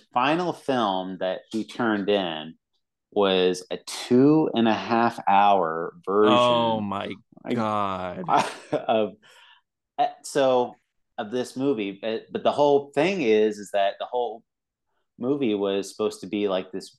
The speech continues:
Speaker 1: major family drama between the, the mother and father and the daughter, like, this, this three-person family. It's supposed to be this major drama where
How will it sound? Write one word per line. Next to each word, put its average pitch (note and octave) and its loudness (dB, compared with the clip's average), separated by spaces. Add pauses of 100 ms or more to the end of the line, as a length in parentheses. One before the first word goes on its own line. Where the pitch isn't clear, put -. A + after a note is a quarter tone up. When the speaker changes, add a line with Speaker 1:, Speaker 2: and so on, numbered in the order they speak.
(100)
Speaker 1:
major C#3 2
family A#2 -6
drama G2+ -2
between F#2+ -6 (640)
the, G2 0 (300)
the F#2 2 (200)
mother G#2 4
and F2+ -4
father G2 2
and F2+ -8
the E2+ -10
daughter, F#2 0
like, E2 -4
this, - -14 (320)
this - -12
three-person B2 2
family. G2+ 0
It's E2+ -8
supposed - -2
to G#2 0
be F2+ 0
this E2+ -6
major G#2+ 2
drama F#2+ 0
where F2+ 0